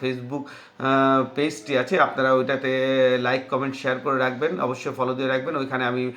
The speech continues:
নিয়মিত এখন ভিডিও আপলোড দেবো, আপনারা ওইখান থেকে অনেক ধরনের ইনফরমেশন পাবেন, অনেক সিটির ভিসাগুলো দেখতে পাবেন।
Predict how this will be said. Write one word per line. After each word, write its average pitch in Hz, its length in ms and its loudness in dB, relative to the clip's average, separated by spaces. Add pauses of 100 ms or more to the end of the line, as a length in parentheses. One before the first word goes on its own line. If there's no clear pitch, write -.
(260)
নিয়মিত 139 400 0
এখন 135 220 2
ভিডিও 131 260 0
আপলোড 127 360 0
দেবো, 147 300 -2
আপনারা 139 280 2
ওইখান 135 320 -2
থেকে 147 200 -6
অনেক 131 280 -2 (340)
ধরনের 131 260 4
ইনফরমেশন 131 600 -2
পাবেন, 135 220 -2
অনেক 131 220 -2
সিটির 135 280 -10
ভিসাগুলো 127 520 -2
দেখতে 127 260 -6
পাবেন। 123 280 0